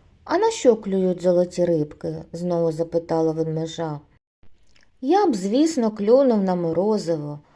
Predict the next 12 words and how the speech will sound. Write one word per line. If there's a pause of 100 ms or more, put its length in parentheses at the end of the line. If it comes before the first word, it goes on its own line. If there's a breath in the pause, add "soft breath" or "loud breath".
(140)
але
рибки
у
своєму
холодному
і
мокрому
морі (420 soft breath)
клюють
на
гарячу
піцу».